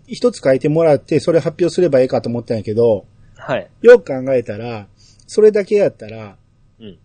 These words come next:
Speaker 1: 俺当たりましたっていう人がいっぱい送ってくるかもしれんから、
Speaker 2: <laughs> はいはい。
Speaker 1: だから本人確認用で二つ合言葉を決めてもらうことにしてるんで、
Speaker 2: うん。
Speaker 1: うん。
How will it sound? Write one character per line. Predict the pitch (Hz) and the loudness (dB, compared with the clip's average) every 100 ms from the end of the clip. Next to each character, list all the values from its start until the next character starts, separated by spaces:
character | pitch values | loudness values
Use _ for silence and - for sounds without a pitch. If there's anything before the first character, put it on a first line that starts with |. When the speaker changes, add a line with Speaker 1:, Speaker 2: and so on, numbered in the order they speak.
| - | -4
Speaker 1:
俺 | 190 202 | 0 0
当 | 190 | 0
た | 202 | -4
り | 196 | -4
ま | 196 | -6
し | - | -4
た | 135 | -4
っ | |
て | - | -4
い | 120 | -10
う | |
人 | 104 117 | -12 -14
が | 104 | -12
い | 120 | -12
っ | |
ぱ | - 175 | -4 -4
い | 165 | -4
送 | - - 220 | -12 -8 -8
っ | |
て | - | -4
く | 185 | -6
る | 143 | -4
か | 131 | -8
も | 117 | -8
し | 127 | -6
れ | 147 | -2
ん | |
か | - | -2
ら、 | - - 311 | -2 -4 -8
Speaker 2:
<laughs> | - - - - - | -12 -20 -20 -20 -18
は | 131 | -16
い | 226 | -4
は | |
い。 | 254 | 2
Speaker 1:
だ | |
か | 233 | 2
ら | 143 | 2
本 | - 214 214 | -2 -4 -4
人 | 208 | -6
確 | 196 185 - | -8 -10 -8
認 | 185 180 | -8 -8
用 | 180 180 | -8 -4
で | 196 | -4
二 | 180 - 220 | -4 -6 -8
つ | - 214 | -4 -4
合 | |
言 | 196 | -4
葉 | 196 190 156 | -4 -4 -4
を | - | -6
決 | - | -8
め | 123 | -10
て | 120 | -8
も | 120 | -8
ら | 117 | -10
う | |
こ | 110 | -12
と | 101 | -14
に | 92 | -18
し | - | -16
て | 107 | -16
る | 101 | -16
ん | 95 | -16
で、 | 101 92 _ _ _ 156 | -16 -18 _ _ _ -14
Speaker 2:
う | |
ん。 | 131 - _ _ | -14 -14 _ _
Speaker 1:
う | |
ん。 | 147 | -8